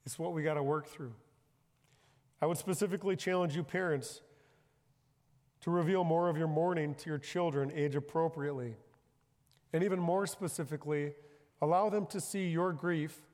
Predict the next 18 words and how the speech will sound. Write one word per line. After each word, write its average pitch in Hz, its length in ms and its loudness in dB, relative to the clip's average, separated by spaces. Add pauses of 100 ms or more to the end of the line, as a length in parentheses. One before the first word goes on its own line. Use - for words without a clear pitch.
(440)
over 147 240 2
your 165 300 2
sin 143 640 -2 (760)
against 143 380 -2
them. 123 320 -2 (1800)
It 156 120 2
happens, 151 640 -2 (1400)
right? 135 320 -4 (2750)
And 151 120 -2
so 175 140 0
when 180 220 0
it 196 80 2
happens, 147 580 -4
when 147 180 -2
you're 185 120 -2
convicted 151 560 -4
of 127 100 -4
that 135 260 -4